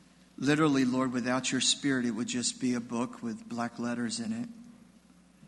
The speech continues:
With, without your Holy Spirit, Lord, to lead us and guide us, we would just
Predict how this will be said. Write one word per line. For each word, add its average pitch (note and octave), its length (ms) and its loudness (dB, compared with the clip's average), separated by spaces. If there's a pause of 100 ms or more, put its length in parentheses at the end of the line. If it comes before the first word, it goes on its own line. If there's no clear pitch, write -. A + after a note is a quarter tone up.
(300)
With, C3 320 -2
without C3+ 500 4
your C3+ 280 2
Holy C#3+ 340 0
Spirit, C#3+ 580 2
Lord, C3 360 -2
to A#2+ 100 -4
lead B2+ 280 0
us B2 160 -2
and A#2+ 160 2
guide B2 300 0
us, B2+ 180 -4
we A#2+ 200 -2
would B2 160 -2
just B2+ 340 -2